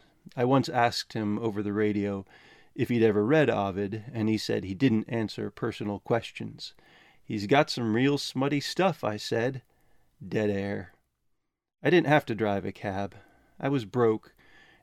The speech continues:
and the only money I had was the play money left over from my student loans. Now I can't pay them off with real money. Still, I wasn't a cab driver. I was a grad student,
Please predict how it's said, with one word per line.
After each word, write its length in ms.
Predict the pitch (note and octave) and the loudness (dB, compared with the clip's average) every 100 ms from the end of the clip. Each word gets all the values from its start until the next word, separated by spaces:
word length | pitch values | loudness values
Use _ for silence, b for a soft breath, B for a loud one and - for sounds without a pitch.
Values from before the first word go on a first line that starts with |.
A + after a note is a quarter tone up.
| - | -2
and 120 | A2 | 2
the 80 | A#2 | 4
only 240 | A#2+ A#2 | 4 4
money 280 | A2+ A2 G#2+ | 2 2 0
I 100 | G#2+ | 0
had 320 | G#2+ G#2+ G2+ | 0 0 -2
was 180 | G#2+ - | -6 -6
the 100 | - | -12
play 280 | - A#2+ A2+ | 0 2 4
money 280 | G2+ G2+ | 2 0
left 240 | G#2 G2+ - | 0 -2 -2
over 280 | A2 G2+ G#2 | -2 -2 -4
from 180 | A2 | -4
my 140 | G#2 G2+ | -4 -4
student 460 | - A#2 G2+ G2 | -2 -2 0 -2
loans. 560 | A2 G#2+ G#2 G2+ G#2 - b b b b b - | -2 -2 -2 -6 -10 -16 b b b b b 0
Now 200 | B2+ A2+ | 4 4
I 120 | A2 | 2
can't 280 | - A#2 A2 | 2 0 2
pay 140 | A#2 | 0
them 160 | G#2+ G#2+ | 2 0
off 240 | A2+ - | 0 -2
with 160 | A2+ - | -6 -2
real 220 | D3 B2 | 2 2
money. 400 | G#2 G2+ G#2 F#2 _ _ _ _ _ | 0 -2 -8 -14 _ _ _ _ _
Still, 480 | - - D#3 B2 A#2+ b b b b b - | -18 0 2 4 0 b b b b b -6
I 120 | D3+ | 0
wasn't 340 | D3+ C#3 A#2+ G#2 | 4 4 4 -2
a 40 | |
cab 360 | - G2+ G2+ F#2+ | -2 -2 -2 -2
driver. 480 | G#2 G2+ G#2 G#2 G2 G#2+ F#2+ - | -4 -2 -2 -4 -8 -20 -20 -10
I 80 | B2+ | -4
was 160 | A2 G#2 | -2 -2
a 60 | |
grad 360 | G#2+ A#2+ G#2+ F#2+ | -2 0 -2 -4
student, 640 | - G#2+ G2 G#2+ - - | -8 -8 -8 -12 -16 -20